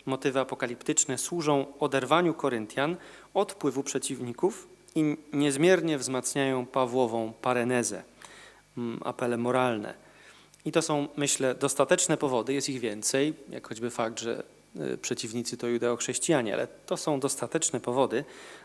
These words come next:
dla których Paweł mógł szukać w popularnych w swoim czasie obrazach apokaliptycznych wsparcia dla bardzo emfatycznego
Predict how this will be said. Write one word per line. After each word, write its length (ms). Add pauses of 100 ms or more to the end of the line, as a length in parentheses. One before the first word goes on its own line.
dla 80
których 240
Paweł 320
mógł 440
szukać 600 (420)
w 80
popularnych 840 (120)
w 60
swoim 420
czasie 360
obrazach 460
apokaliptycznych 800
wsparcia 640 (540)
dla 220 (280)
bardzo 380
emfatycznego 840